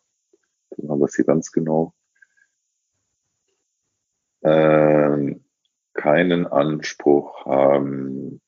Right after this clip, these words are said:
fünfzehn Prozent. Das heißt, ähm, es haben wesentlich mehr Leute Anspruch als, als, äh, keinen Anspruch.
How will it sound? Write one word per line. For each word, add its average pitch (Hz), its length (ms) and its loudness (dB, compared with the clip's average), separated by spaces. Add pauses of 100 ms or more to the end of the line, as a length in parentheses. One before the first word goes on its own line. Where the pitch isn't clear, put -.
fünfzehn - 420 -6
Prozent. - 580 -6 (1080)
Das - 200 -10
heißt, 76 720 2
ähm, 69 720 2 (420)
es - 160 -16
haben 73 240 2
wesentlich 73 440 2
mehr 71 180 0
Leute 69 460 2
Anspruch - 760 -6
als, 65 480 0
als, - 640 -2
äh, - 200 -8
keinen - 260 -4
Anspruch. - 520 0